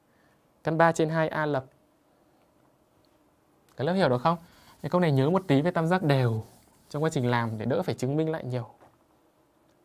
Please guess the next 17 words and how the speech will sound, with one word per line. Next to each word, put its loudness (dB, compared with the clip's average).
Đấy -6
là -8
hai -4
bảy. -2
Hết -4
chưa -2
nhỉ? -2
Chúng -8
ta -6
chỉ -12
có -6
ba -6
câu -8
nữa -8
rồi. -12
Hai -8
tám. -6